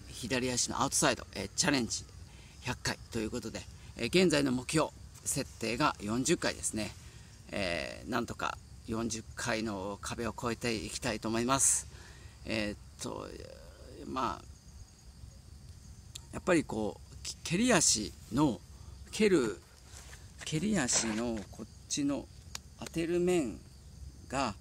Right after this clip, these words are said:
やっぱり安定してないので、えー、まあ、真上に本当は行くん、行きたいんですけど、前に、前にボーンって行っちゃったりとか、後ろにかかとの方で蹴っちゃうと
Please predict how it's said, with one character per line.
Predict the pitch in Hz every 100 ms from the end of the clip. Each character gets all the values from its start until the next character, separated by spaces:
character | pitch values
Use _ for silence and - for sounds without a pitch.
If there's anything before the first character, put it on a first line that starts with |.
| - - - - -
や | -
っ | 110
ぱ | 120
り | -
安 | 123 143
定 | 127 143 143
し |
て | - 147
な | 147
い | 123
の | 110
で、 | 175 175 98 - - - - - -
え | 110 104
ー、 |
ま | 104 104
あ、 | - - - - - - -
真 | 123
上 | 120 117
に | 107 92 - - -
本 | 127
当 | 117
は | 104
行 | 107
く | -
ん、 | 120 95 - - - - - - -
行 | 123
き |
た | - 147
い |
ん | 120
で | 107
す | -
け | 143
ど、 | 190 107 -
前 | 135 127
に、 | 107 101 90 117
前 | 127 107
に | 90
ボ | 113 120
ー | 104
ン |
っ |
て | 95
行 | 92
っ | -
ち | 113
ゃ |
っ |
た | - 110
り | 104
と | 127
か、 | - 156 123 - - - -
後 | - - 127
ろ | 107
に | 131 208 - - - -
か | - -
か | 127
と | 135
の | 135
方 | 131 123
で | 104
蹴 | 143
っ | 110
ち | -
ゃ | 95
う |
と | 123 220